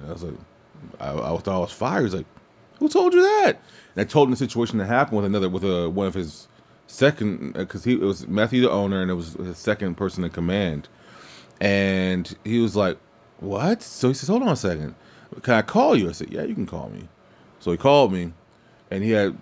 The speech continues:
the other dude on three-way, and he was like, "What happened?" So, like, they're explaining to me, and the guy was like, "Yeah, I definitely said that." No, he just, he, he was, I, I explained everything from my end, and I said, "Yeah, I said that.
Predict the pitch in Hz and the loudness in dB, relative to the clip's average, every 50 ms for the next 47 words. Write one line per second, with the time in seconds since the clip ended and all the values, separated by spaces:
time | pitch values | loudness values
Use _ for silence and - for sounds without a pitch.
0 | - 64 67 104 104 95 90 87 80 101 98 92 90 90 87 - 104 104 101 95 | -14 -6 -2 -2 -2 -2 -2 -4 -4 -2 -2 -2 -4 -4 -4 -2 0 2 2 2
1 | 92 87 85 82 85 82 - - - - - - - 95 101 107 101 98 95 80 | 2 0 0 -2 -4 -6 -10 -16 -20 -20 -20 -14 -8 -4 -2 0 0 0 0 0
2 | 92 95 92 92 90 90 87 78 - - _ _ _ _ _ _ _ _ _ _ | 0 0 2 2 0 0 -2 -6 -10 -20 _ _ _ _ _ _ _ _ _ _
3 | _ _ 107 98 117 131 131 131 135 151 175 - - 202 208 208 196 - - 127 | _ _ -2 0 0 0 0 0 0 -2 -2 2 2 2 2 2 0 2 4 4
4 | 113 110 104 101 98 87 101 95 - - - 113 127 143 147 - 113 101 98 95 | 6 6 4 2 2 2 0 -2 -2 -2 -2 0 0 0 0 0 0 0 0 0
5 | 95 - 92 98 92 92 78 85 101 110 120 127 117 107 101 98 80 87 92 90 | 0 0 -2 -2 -2 -2 0 2 4 4 6 6 6 4 4 2 0 -2 -4 -4
6 | 85 98 92 87 - - _ _ _ _ _ _ _ _ _ - 85 101 110 117 | -2 -2 -2 -2 -4 -10 _ _ _ _ _ _ _ _ _ -4 2 4 4 6
7 | 110 104 85 80 113 113 110 - - 110 104 92 - - 131 160 170 135 101 95 | 6 4 2 2 0 0 0 0 -2 -2 -2 -2 0 2 2 2 4 2 0 0
8 | 95 107 110 110 117 110 101 95 98 113 117 - - 104 107 104 113 104 - 98 | 2 2 4 4 2 0 0 0 0 0 0 0 -2 -4 -4 -2 -2 -2 -2 -2
9 | 107 92 98 78 58 90 - - 92 80 82 98 - - - 113 120 127 127 117 | -4 -4 -6 -6 -4 -4 -2 -2 -2 -2 -2 -4 -8 -2 2 4 4 4 4 4
10 | - 131 127 120 110 - 113 107 113 143 170 147 113 101 98 98 101 - - - | 2 -2 -2 -2 0 0 2 4 4 4 4 4 2 2 2 0 -2 -6 -12 -20
11 | - _ _ 110 123 147 147 - 117 117 151 180 196 214 185 - 208 233 202 156 | -20 _ _ -2 -2 -2 -2 -2 -2 0 0 0 -2 -4 -2 -2 -2 -2 0 2
12 | 170 160 165 165 | 2 2 2 0